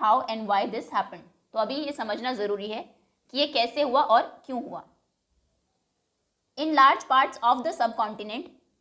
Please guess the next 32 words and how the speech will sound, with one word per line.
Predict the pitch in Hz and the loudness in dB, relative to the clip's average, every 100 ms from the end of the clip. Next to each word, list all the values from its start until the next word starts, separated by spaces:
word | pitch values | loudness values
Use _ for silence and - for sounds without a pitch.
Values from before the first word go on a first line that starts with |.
| 240 | -6
इंडियन | 262 339 440 | -2 -2 0
सबकॉन्टिनेंट | 302 247 240 240 262 269 - | -2 0 -2 -2 -4 -4 -2
के | 294 | -4
एक | 233 | 0
बड़े | 233 254 | 2 2
पार्ट | 254 208 208 | 2 2 0
में | 247 | -8
society | - 240 220 226 302 | -8 0 0 0 -4
was | 269 262 | 0 0
already | - - 220 233 247 370 | -2 -2 2 2 0 -4
divided | 277 226 214 220 262 | -2 2 2 0 -4
according | 214 214 214 254 | -2 -2 0 -4
to | 262 | -4
the | 240 202 | -4 -4
rules | 233 - | -6 -8
of | - 220 | -2 -2
वर्ण। | 196 170 - _ _ _ _ | 0 -2 -6 _ _ _ _
वर्ण | 214 269 330 | 0 0 4
का | 349 | 4
रूल | 311 302 | 4 -2
हमने | 285 | -2
देखा | 269 262 277 | -4 -4 -2
था, | 294 302 | -4 -2
चार | 220 226 | 0 2
वर्ण्स | 214 220 254 | 2 0 -2
में | 262 | -6
डिवाइड | 214 208 214 | -2 -2 -2
किया | 226 196 | -4 -2
गया | 294 | -2
था | 269 | -4
लोगों | 233 196 202 | -6 -4 -6
को। | 196 240 | -6 -10